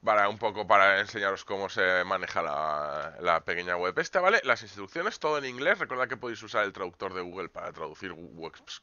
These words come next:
webs completas. Eh, tenéis el, la lista de armas, por si en algún momento no os acordáis de, de alguna, las que son exóticas las tenéis pintadas con exóticas, ¿vale? Las modificaciones de armas,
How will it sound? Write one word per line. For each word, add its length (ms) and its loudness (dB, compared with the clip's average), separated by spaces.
webs 300 -8
completas. 560 -2
Eh, 340 12
tenéis 380 4
el, 340 8
la 280 12
lista 340 4
de 100 8
armas, 420 8
por 140 -6
si 60 -6
en 80 4
algún 180 0
momento 340 -2
no 120 -2
os 100 -6
acordáis 420 -2
de, 640 0
de 100 2
alguna, 520 2
las 140 2
que 80 -10
son 140 -8
exóticas 420 -8
las 140 -8
tenéis 480 -12
pintadas 580 2
con 300 -2
exóticas, 640 -2
¿vale? 260 4
Las 140 0
modificaciones 760 -4
de 120 0
armas, 720 4